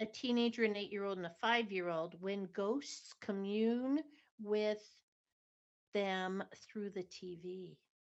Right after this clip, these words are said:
Nineteen eighty-two's Poltergeist, which is German for noisy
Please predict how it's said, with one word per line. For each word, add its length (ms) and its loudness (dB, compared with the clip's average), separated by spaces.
Nineteen 1040 -6
eighty-two's 1000 -6
Poltergeist, 1200 -6
which 280 -2
is 240 0
German 800 6
for 800 2
noisy 880 2